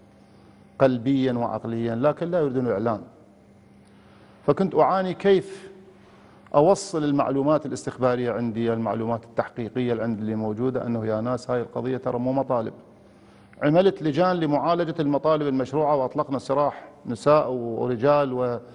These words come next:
<coughs> أعمال كثيرة التي هي تقع ضمن سقف المطالب القانونية المشروعة. لكن ظهروا على منصة الاعتصام وقالوا: "من قال بأن هذه هي مطالبنا؟ مو هاي مطالبنا.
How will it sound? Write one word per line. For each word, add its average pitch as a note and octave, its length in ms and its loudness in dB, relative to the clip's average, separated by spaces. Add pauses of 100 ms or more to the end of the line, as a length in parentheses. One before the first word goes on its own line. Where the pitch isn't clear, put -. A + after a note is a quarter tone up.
(760)
<coughs> - 1000 2
أعمال C#3 440 0
كثيرة C3+ 440 -2 (800)
التي D3+ 340 0
هي D#3 100 -2
تقع C#3 280 -4
ضمن C3 200 -2
سقف - 320 -4
المطالب D#3+ 440 -4
القانونية C#3 500 -2
المشروعة. A#2+ 480 -4 (1700)
لكن B2 420 -2 (260)
ظهروا B2+ 460 0
على B2 300 -2
منصة A#2+ 380 -8
الاعتصام A#2+ 560 -6
وقالوا: A#2+ 420 -4
"من E3 200 0
قال G3 240 -2
بأن C#3+ 280 -2
هذه A#2 280 -2
هي A#2 80 -4
مطالبنا؟ A2+ 600 -4 (760)
مو G#3+ 100 6
هاي A#3 120 4
مطالبنا. B2 500 0